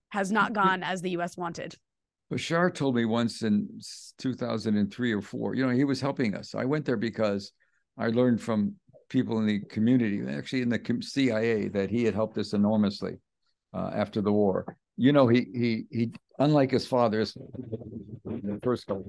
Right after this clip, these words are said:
Speaker 2: War with us, he did not. But that didn't mean he wasn't helping us. And that didn't mean that he wanted, he, and he, he told me once that one of the problems he had, you know, his, his wife, uh, who I never met, um, I, I, um, uh, I,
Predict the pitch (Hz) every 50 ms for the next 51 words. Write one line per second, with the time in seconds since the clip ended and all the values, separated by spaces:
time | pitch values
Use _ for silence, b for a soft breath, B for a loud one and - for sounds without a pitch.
0 | - - 92 92 92 90 98 95 92 92 - - - - 135 135 - 131 117 95
1 | 107 104 95 90 - - _ _ _ _ _ _ _ _ _ _ _ _ _ -
2 | 123 117 - - 147 156 151 - 160 147 - 120 117 113 113 107 107 107 113 107
3 | 95 113 101 101 123 135 131 123 104 92 90 - - - - _ _ _ _ _
4 | _ _ _ _ _ - 107 104 127 135 135 135 147 139 123 117 110 110 107 107
5 | 98 104 104 104 110 113 113 110 104 101 120 113 110 - - 127 113 113 113 113
6 | 110 104 - - 135 151 - - 156 156 143 135 123 120 117 113 101 - 107 101
7 | 101 110 117 123 135 135 131 117 107 - 117 107 110 104 98 95 95 101 95 110
8 | 120 117 110 123 120 113 110 123 117 - - - - - _ _ _ _ _ _
9 | _ - 117 113 101 101 110 120 135 147 147 135 - - _ _ _ _ _ _
10 | _ _ _ - 98 98 - - 110 117 117 110 110 127 123 120 107 110 113 107
11 | - - _ _ _ _ _ _ _ _ _ _ _ _ - 113 107 107 107 104
12 | 104 101 101 - _ _ _ _ - - 117 117 120 123 131 131 - - - -
13 | _ _ - - 127 120 117 117 113 - - _ _ _ _ _ _ _ _ -
14 | - - - - - - - _ _ _ _ _ - 147 147 131